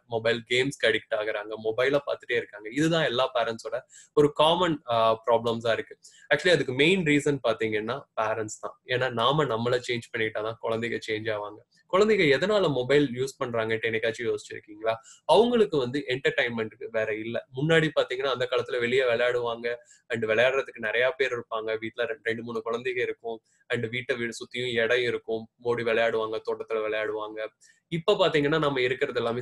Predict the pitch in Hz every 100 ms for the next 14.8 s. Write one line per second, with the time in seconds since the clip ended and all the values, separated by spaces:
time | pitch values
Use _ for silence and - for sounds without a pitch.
0 | 123 120 117 120 117 110 117 117 - 113
1 | 113 113 - 110 110 - 113 107 107 110
2 | 113 123 _ _ 156 202 196 - 139 151
3 | 170 160 127 131 127 127 127 127 117 127
4 | 127 123 123 127 120 117 110 113 127 151
5 | 156 147 143 147 - 131 135 135 127 117
6 | 117 127 120 147 143 135 131 135 120 113
7 | 113 113 120 127 - 120 120 117 123 139
8 | 143 120 120 120 - - _ 123 123 123
9 | 120 113 113 113 127 117 113 113 110 113
10 | 113 - 117 113 117 113 127 - - _
11 | - 131 147 170 151 131 127 147 113 113
12 | 113 - 120 110 110 127 123 117 110 110
13 | 110 139 127 123 123 123 151 175 160 123
14 | 123 117 113 107 - - _